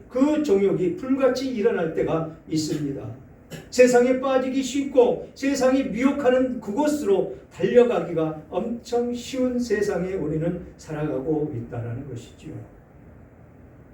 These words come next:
이런 과정 가운데 우리는 무엇을 어떻게 하며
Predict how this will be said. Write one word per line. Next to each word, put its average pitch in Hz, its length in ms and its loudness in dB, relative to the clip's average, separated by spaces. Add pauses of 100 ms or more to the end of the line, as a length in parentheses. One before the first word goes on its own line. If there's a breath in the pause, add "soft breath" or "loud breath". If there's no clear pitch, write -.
(320 loud breath)
이런 262 280 4
과정 240 380 4
가운데 240 380 6
우리는 240 640 0 (180)
무엇을 285 800 0
어떻게 277 480 2
하며 233 440 4